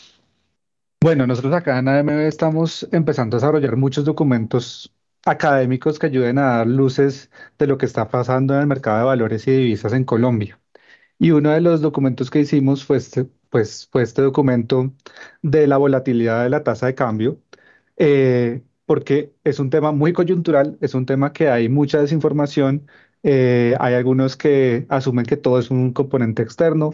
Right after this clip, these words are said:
hay otros que asumen que todos son temas internos, y nosotros lo que estábamos viendo acá era dos elementos, era mirar, eh, cuáles de esos factores estaban influenciando realmente la tasa de cambio, pero sobre todo enfocarnos en la volatilidad que ha tenido la tasa de cambio,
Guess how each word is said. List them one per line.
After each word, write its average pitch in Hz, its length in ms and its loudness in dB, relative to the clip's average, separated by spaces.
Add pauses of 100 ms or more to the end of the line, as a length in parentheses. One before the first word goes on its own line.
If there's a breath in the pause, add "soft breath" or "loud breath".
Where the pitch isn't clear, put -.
hay 131 160 2
otros 135 240 -2
que 143 80 -2
asumen 123 240 -2
que 135 100 -2
todos 123 300 0
son 131 160 -2
temas 131 260 0
internos, 139 580 -2 (420 soft breath)
y 147 80 2
nosotros 131 200 0
lo 135 80 0
que 151 80 -2
estábamos 131 380 -2
viendo 120 240 0
acá 131 340 -2
era 131 240 2
dos 135 220 0
elementos, 131 760 -4 (120)
era 139 360 0 (460 loud breath)
mirar, 147 600 2 (440)
eh, 139 280 2
cuáles 123 300 0
de 143 100 -2
esos 135 220 -6 (300)
factores 120 720 -4
estaban 120 360 -2
influenciando 131 640 -2
realmente 120 320 0
la 135 140 0
tasa 120 220 0
de 127 80 -2
cambio, 131 380 -2 (360 loud breath)
pero 147 180 2
sobre 139 240 0
todo 127 180 -2
enfocarnos 123 540 -4
en 147 160 0
la 147 120 2
volatilidad 135 840 0
que 127 100 -4
ha 117 60 -8
tenido 123 220 -2
la 117 160 -2
tasa 117 220 -4
de 117 80 -4
cambio, 120 360 -4